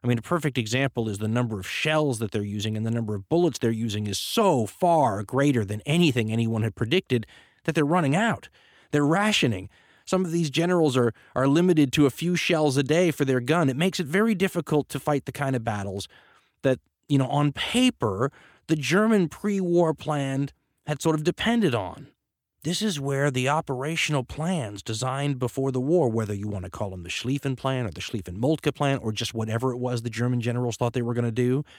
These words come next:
doesn't ever take into account enough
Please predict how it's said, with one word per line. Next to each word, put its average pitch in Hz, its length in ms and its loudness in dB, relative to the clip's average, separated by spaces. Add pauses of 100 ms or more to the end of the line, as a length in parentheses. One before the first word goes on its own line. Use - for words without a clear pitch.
(720)
doesn't 175 360 0 (280)
ever 156 280 0
take - 360 -6
into 139 240 0
account 123 500 -4
enough 120 560 0